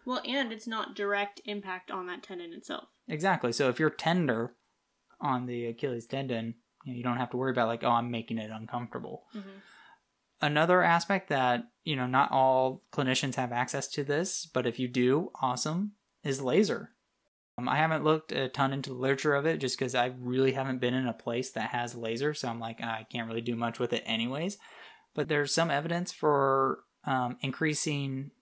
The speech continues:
Speaker 2: fibroblast activity. Well, we know fibroblasts lay down collagen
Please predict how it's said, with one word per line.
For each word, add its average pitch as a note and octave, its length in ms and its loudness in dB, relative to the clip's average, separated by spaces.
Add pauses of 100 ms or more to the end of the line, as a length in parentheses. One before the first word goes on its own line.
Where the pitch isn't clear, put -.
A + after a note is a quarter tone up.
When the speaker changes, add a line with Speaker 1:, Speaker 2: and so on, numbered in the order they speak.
(220)
Speaker 2:
fibroblast D3+ 480 4
activity. B2 400 -4
Well, B2 180 0
we C3+ 120 0
know D#3 260 2
fibroblasts B2+ 960 -4 (140)
lay C3+ 160 0
down B2 200 -2
collagen C3 640 -2